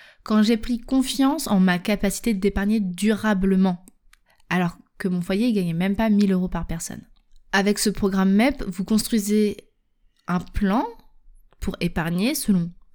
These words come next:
vos moyens, selon votre vie, vos envies, la composition de votre foyer.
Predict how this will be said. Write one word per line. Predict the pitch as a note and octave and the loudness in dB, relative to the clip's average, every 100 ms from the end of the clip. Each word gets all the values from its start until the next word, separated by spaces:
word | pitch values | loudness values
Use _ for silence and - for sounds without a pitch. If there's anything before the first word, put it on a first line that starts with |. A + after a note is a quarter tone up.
| _ | _
vos | E3 D3 G#3 F4 | -12 0 0 2
moyens, | G#3 D#3 D3 C4 - _ - | 0 -2 -4 -6 -10 _ -20
selon | - F3+ D#3+ D3 | -10 -6 -6 -6
votre | D#3 G3+ E4+ - | -2 -2 -2 -4
vie, | G3 D#3+ E3+ C4 - - | -4 -4 -6 -6 -10 -12
vos | D3+ A#3 D#4+ | -4 -2 0
envies, | A#3+ F#3+ F3 E3+ C4+ - - - | 0 -2 -2 -4 -4 -10 -20 -8
la | F3 | -6
composition | F3 F3+ F#3 F3 G3 | -4 -4 -4 -4 -6
de | E3 | -6
votre | D3+ F3+ D4 - | -4 0 -2 -2
foyer. | - G3 D#3+ E3+ - | -2 -2 0 -4 -6